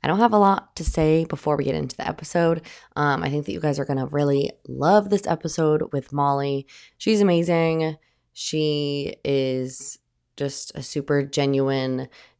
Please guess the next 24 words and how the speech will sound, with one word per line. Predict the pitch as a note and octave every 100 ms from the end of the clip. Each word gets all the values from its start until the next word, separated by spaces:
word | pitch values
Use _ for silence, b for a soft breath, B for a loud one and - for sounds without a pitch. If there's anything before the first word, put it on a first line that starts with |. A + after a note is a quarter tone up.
| -
down-to-earth | C#3 C#3 D3 C#3 - C#3 C3 C3 - - - _ _ _ _ _ _ _ _ - _ -
gal. | - D3 C3+ C#3+ D#3 F#3 A3 b b b -
Um, | D3 D3 D#3 D#3
I | -
love | C3+ C#3+ E3
what | E3+
she's | D3
about. | C#3+ C#3+ C3+ C3+ C#3 D3 -
I | C#3
love | C3+ C3 C3 -
what | -
she's | - C3
doing | D#3+ D#3+ D#3 D#3
in | D3+
the |
Boston | D3 C#3 - C#3
fitness | D3 D3 C3+
industry. | C#3+ C3 - C3+ C3 B2+ B2 B B B -
I |
feel | - C#3
like | C3+ C3
she | - C3
is | C3+ -
just | - B2+ - - - -